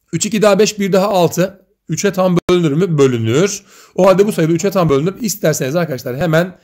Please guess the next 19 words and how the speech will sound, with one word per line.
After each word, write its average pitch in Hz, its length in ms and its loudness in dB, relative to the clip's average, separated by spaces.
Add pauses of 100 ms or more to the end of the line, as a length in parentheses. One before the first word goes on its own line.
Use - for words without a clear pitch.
(360)
deneyelim 151 720 2
ve 135 440 -2 (180)
görelim 143 400 2
diyorum 110 140 -2 (120)
arkadaşlar. 107 500 -14 (1300)
Şimdi 240 460 2 (720)
buradan 220 320 2
ilerleyecek 240 460 2
olursak, 202 460 0 (260)
bu 160 200 -6
arada 156 280 -4
telefonum 165 380 -2
uçak 170 280 -8
moduna 147 280 -4
almayı 143 300 -2
unutmuşum. 165 640 -2
Hemen 151 500 0
onu 147 280 -2
da 139 380 -2